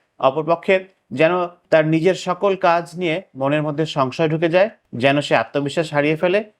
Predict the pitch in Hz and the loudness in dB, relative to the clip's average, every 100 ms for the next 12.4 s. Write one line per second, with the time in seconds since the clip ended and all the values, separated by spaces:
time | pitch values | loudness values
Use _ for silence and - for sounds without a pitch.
0 | _ - 175 175 175 _ _ - 135 147 | _ -2 0 2 -2 _ _ 0 0 2
1 | 214 196 160 147 143 135 127 131 123 110 | 0 0 -4 -4 -4 -4 -2 -2 0 0
2 | 110 - _ 143 156 165 165 151 - 175 | -2 -10 _ -4 -2 -4 -4 -4 -2 -2
3 | 175 - - - _ 143 170 156 135 196 | 0 -2 -8 -10 _ -2 2 0 2 0
4 | 196 190 185 185 101 - _ _ 135 143 | 0 0 0 0 0 -4 _ _ 0 2
5 | 143 151 147 135 139 147 151 143 143 - | 2 0 0 -4 -4 -6 -4 -2 -2 -6
6 | 170 - _ 139 151 160 131 147 165 175 | -10 -12 _ 0 0 0 0 2 2 0
7 | 165 147 90 - 123 156 160 180 156 - | 0 -2 -2 -8 0 0 2 0 -2 -10
8 | _ - 156 175 160 165 160 151 131 - | _ -2 0 0 2 0 0 -2 -2 -8
9 | - 127 - 135 - 107 95 90 87 - | -6 -4 0 0 -2 -8 -8 -8 -12 -18
10 | _ - 156 175 226 226 214 220 214 214 | _ 0 0 2 0 0 0 -2 -2 -4
11 | 214 196 196 202 208 165 160 170 143 147 | -2 -2 -2 -2 0 0 -2 -4 -4 -2
12 | 147 147 160 | -2 -2 -4